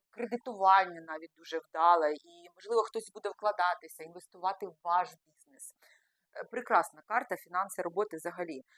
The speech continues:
Е, відносини. Відносини, е, рівно все, чітко все, довгостр-, довготривалі відносини по цій карті,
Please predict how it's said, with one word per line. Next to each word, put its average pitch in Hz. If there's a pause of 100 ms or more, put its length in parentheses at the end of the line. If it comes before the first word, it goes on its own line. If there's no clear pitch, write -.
(200)
Е, 165
відносини. 185 (400)
Відносини, 320
е, 180 (340)
рівно 277
все, 220
чітко 247
все, 214
довгостр-, 180 (120)
довготривалі 226
відносини 208
по 190
цій -
карті, 175